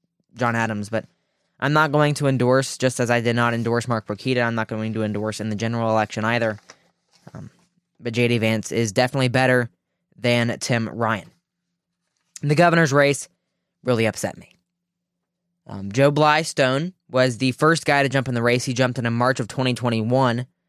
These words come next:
And I know that doesn't mean anything, but we're gonna get, we're gonna get into why it really does. He hopped in in March of twenty twenty-one. Uh, Rene C, who's always wanted to be governor, i-, it's been his lifelong desire, I'm pretty sure, to be governor,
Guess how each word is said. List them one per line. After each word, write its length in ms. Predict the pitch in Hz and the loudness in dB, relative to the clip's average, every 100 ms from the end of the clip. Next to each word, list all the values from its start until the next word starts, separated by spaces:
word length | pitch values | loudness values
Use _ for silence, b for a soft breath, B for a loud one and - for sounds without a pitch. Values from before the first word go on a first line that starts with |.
| _ _ _ _ _ - | _ _ _ _ _ -4
And 80 | |
I 40 | 127 | 2
know 120 | 139 | 2
that 100 | 139 | 4
doesn't 240 | 131 127 | 2 0
mean 140 | 123 117 | 0 0
anything, 340 | 113 110 120 | -2 -2 -2
but 100 | 120 | 0
we're 100 | 113 | 0
gonna 120 | 120 | -2
get, 380 | 110 110 - 73 | 0 -2 -4 -10
we're 100 | 123 | -6
gonna 180 | 127 127 | -2 0
get 100 | 120 | 2
into 220 | 120 113 | 0 0
why 160 | 104 101 | -2 -2
it 60 | 95 | -4
really 200 | 95 95 | -10 -10
does. 280 | 73 - _ _ _ _ _ _ _ _ | -14 -16 _ _ _ _ _ _ _ _
He 160 | - 151 | -2 2
hopped 320 | 147 147 - | 2 0 2
in 320 | 135 135 131 - | 2 2 -2 -2
in 240 | 120 120 | -2 0
March 240 | 127 139 143 | 2 0 -2
of 80 | |
twenty 200 | 135 143 | -2 0
twenty-one. 680 | 135 139 131 117 110 110 110 - _ - | 0 0 0 2 0 0 -4 -10 _ -6
Uh, 120 | 110 | -4
Rene 340 | 107 123 139 139 | 0 0 2 0
C, 240 | - 135 | 0 2
who's 220 | 127 120 | 2 2
always 400 | 123 139 139 117 - _ | 4 4 2 -2 -12 _
wanted 360 | 151 143 143 131 | 0 2 2 0
to 100 | 131 | 0
be 120 | 127 | 0
governor, 460 | 123 113 120 113 - _ 127 | 0 0 -2 -4 -10 _ -6
i-, 40 | |
it's 400 | 78 127 92 - | 0 2 2 0
been 140 | 135 | 2
his 160 | 131 120 | 2 4
lifelong 460 | 131 135 135 131 127 | 2 2 2 2 2
desire, 400 | 120 123 127 120 | 2 2 2 0
I'm 120 | 110 | 0
pretty 200 | 120 117 | -2 -2
sure, 120 | 120 | 0
to 60 | 117 | 0
be 80 | |
governor, 380 | 120 117 113 107 | 0 0 -2 -6